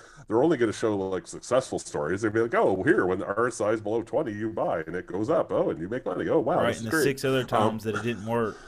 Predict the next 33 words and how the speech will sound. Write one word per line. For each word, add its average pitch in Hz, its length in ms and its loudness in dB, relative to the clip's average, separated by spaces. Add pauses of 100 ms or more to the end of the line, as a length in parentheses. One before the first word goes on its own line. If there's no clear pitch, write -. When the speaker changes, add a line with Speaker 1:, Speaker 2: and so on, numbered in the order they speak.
(440)
Speaker 1:
Yeah, 220 380 8
I 113 80 4
remember 180 300 8
once 131 320 4
I 139 40 4
watched 117 280 2
a 110 60 0
video 98 440 0
and, 90 140 -2
like, 90 260 -2
they 98 140 0
had 117 280 4
on 110 280 2
whatever 113 500 -2
indicator 107 640 0
and 98 120 0
they 95 100 0
were 95 240 2 (120)
focused 151 380 -2
on 104 220 -2
one 110 240 -2
time, 95 580 -2
like, 92 200 -6
one 117 260 2
part 120 220 4
in 92 40 -8
the 95 80 -4
chart 90 320 -2
where 87 100 -2
it's - 140 -2
like, 104 160 -4
"Look 160 140 -4
at 170 80 -4